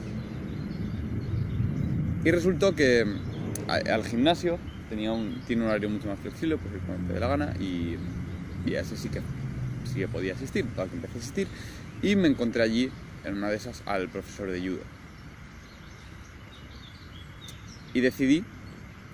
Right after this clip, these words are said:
que aunque lo que había hecho no estuviera mal desde el punto de vista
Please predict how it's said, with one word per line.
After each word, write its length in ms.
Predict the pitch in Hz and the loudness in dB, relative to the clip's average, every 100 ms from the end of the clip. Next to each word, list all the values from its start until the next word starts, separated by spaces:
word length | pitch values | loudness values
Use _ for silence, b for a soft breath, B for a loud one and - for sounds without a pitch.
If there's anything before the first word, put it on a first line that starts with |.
| - - - - - - - - - - - - - - | -14 -12 -14 -12 -14 -14 -14 -14 -14 -14 -14 -14 -14 2
que 100 | 123 | 6
aunque 320 | 110 104 110 | 6 4 0
lo 140 | 98 | 0
que 80 | 95 | 4
había 260 | 101 135 170 | 4 6 4
hecho 240 | 165 - - - - - - - - - - - - - | 2 -4 -8 -12 -14 -14 -16 -14 -14 -16 -14 -14 -14 -8
no 140 | 101 | -4
estuviera 640 | 113 - 123 120 107 98 - - - - - - - | -4 0 2 6 6 4 0 -10 -14 -14 -14 -14 -6
mal 260 | 104 117 90 71 - - | 2 2 2 -2 -8 -8
desde 140 | - 95 | -6 -6
el 80 | |
punto 220 | 92 101 95 | -4 -2 -2
de 60 | |
vista 520 | 98 - 98 90 87 | -2 -2 -2 -2 -4